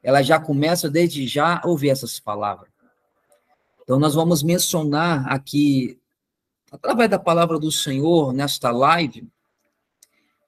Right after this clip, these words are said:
os perigos que tem isto. O tipo de objeto que são portais, que traz dificuldade. Conheço pessoas que,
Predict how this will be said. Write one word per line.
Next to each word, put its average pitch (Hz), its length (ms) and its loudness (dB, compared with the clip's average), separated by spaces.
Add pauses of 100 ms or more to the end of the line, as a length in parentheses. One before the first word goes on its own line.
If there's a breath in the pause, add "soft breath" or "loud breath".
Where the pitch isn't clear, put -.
os - 160 -6
perigos 208 680 0 (420)
que 135 120 -4
tem 135 340 2
isto. - 420 -6 (640)
O - 140 -20
tipo 226 340 0
de 175 100 0
objeto 156 760 -2
que 127 140 -12
são 147 220 -8
portais, 147 960 0 (400)
que 135 100 -8
traz 151 460 2
dificuldade. 120 1080 -2 (540)
Conheço 123 280 0
pessoas 151 680 2
que, 151 760 0